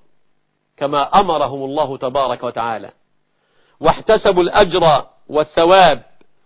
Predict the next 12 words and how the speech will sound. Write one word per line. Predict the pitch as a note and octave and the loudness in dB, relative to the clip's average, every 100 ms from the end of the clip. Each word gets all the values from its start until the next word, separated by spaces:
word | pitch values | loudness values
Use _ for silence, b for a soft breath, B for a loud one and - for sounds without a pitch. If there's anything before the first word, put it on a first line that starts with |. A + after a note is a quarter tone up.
| _ _ | _ _
عند | A#2 G3 A3+ F3 | -6 -6 -4 -2
الله | E3+ E3 F3 F#3+ E3+ D#3+ | -2 0 2 2 2 -4
سبحانه | D#3+ C#3+ - G3 F3 E3+ F3+ | -6 -10 -2 0 0 -2 -6
وتعالى. | D3+ C#3+ C#3 C3 B2+ G#2+ - _ _ _ _ _ _ _ _ _ _ | -6 -6 -4 -2 -4 -6 -14 _ _ _ _ _ _ _ _ _ _
فلما | D#3+ E3+ F3 D#3+ D3 | -2 -2 -2 -4 0
رأى | D#3+ D#3+ | 0 -2
النبي | C#3+ C#3 C#3+ C3+ A2+ _ _ _ _ _ - | -4 -6 -6 -10 -16 _ _ _ _ _ -6
عليه | A#2+ C#3 A3 E3 | -2 0 -2 -4
الصلاة | C#3+ C#3+ C#3+ C#3 C3 | -10 -6 -4 -4 -6
والسلام | - C3 C3 B2+ A#2+ - _ _ _ _ _ _ _ - G#3+ | -8 -4 -2 -4 -8 -18 _ _ _ _ _ _ _ -2 0
أن | G#3 G3 | 2 2
الأذى | E3+ - G#3+ F#3 D#3+ C3 | 2 2 2 4 2 0